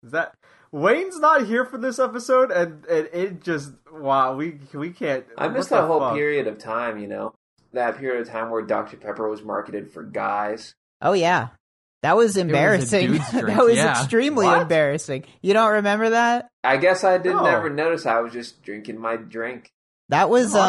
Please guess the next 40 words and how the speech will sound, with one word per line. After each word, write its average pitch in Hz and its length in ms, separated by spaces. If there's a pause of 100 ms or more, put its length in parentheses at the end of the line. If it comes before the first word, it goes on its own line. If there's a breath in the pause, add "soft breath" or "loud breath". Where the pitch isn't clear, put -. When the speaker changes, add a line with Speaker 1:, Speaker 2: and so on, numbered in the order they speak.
(120)
Speaker 1:
don't - 20
Speaker 3:
um, 165 60
Speaker 1:
remember 143 320
that. 110 360
Speaker 3:
I 147 200
specifically 202 720
remember 143 380
it 120 140
because, 120 480
uh, 110 380 (260)
it 143 100
must 160 300
have 208 80
been 165 600 (680)
probably 269 220
around, 208 180
like, 165 220
two 196 160
thousand 160 560
nine, 135 420
two 143 140
thousand 135 340
ten, 143 320
'cause 127 340
I 143 100
remember 156 380
working 139 680
at 127 220
the 120 60
movie 123 380
theater 107 560 (100)
that 104 120
I 107 80
worked 104 260
at 107 380
for 143 160
my 120 120
high 143 180
school 143 240
job 131 440